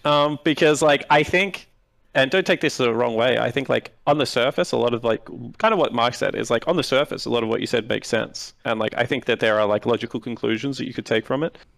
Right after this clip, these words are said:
But I do think, like, if you dig a little bit deeper and look at the depth of the L P L this year, like, I actually, like, I think that they've sent, like, really good teams. Um, so, like, I, like, whereas last year I thought they kinda sent, like, two, two, two and two, like, two really good teams. One team that turned out to be really good, but at the time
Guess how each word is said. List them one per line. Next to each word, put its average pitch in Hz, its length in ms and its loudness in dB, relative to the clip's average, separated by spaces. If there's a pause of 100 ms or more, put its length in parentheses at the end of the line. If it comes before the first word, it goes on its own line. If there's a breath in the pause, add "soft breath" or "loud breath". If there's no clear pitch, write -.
(140)
But 120 240 4
I 127 80 6
do 143 180 0
think, 135 160 -2
like, 123 220 0
if 123 120 -6
you 127 80 0
dig 123 220 -2
a 123 60 4
little 117 180 2
bit 120 160 -2
deeper 110 280 0
and 117 100 0
look 107 100 -6
at 117 80 -2
the 117 80 -2
depth 107 260 -2
of 120 100 -2
the 117 100 2
L 107 80 2
P 117 160 -2
L 110 140 2
this 117 220 -4
year, 131 220 0
like, 123 200 0
I 139 120 4
actually, 135 320 2
like, 107 160 0
I 135 100 -2
think 160 180 -6
that 123 100 0
they've 113 180 -2
sent, 107 200 -4
like, 110 200 -6
really 104 160 -2
good 107 140 -8
teams. 117 340 -10 (160)
Um, 120 240 -2
so, 120 220 0
like, 120 160 2 (420 loud breath)
I, 131 140 4
like, - 200 4
whereas 143 280 4
last 147 260 4
year 151 80 4
I 127 80 4
thought 123 180 0
they 117 100 2
kinda 117 200 0
sent, 113 180 -2
like, - 300 -4
two, 131 240 -2
two, - 140 -12 (140)
two 143 140 0
and 117 80 -2
two, 135 340 -2
like, 113 260 0
two 165 120 2
really 131 200 4
good 120 160 0
teams. 127 400 -2 (340 loud breath)
One 156 200 2
team 165 240 2
that 139 340 2
turned 139 200 4
out 127 180 6
to 139 60 0
be 139 120 0
really 139 200 4
good, 135 240 2
but 117 120 2
at 104 80 -2
the 110 60 -2
time 113 340 2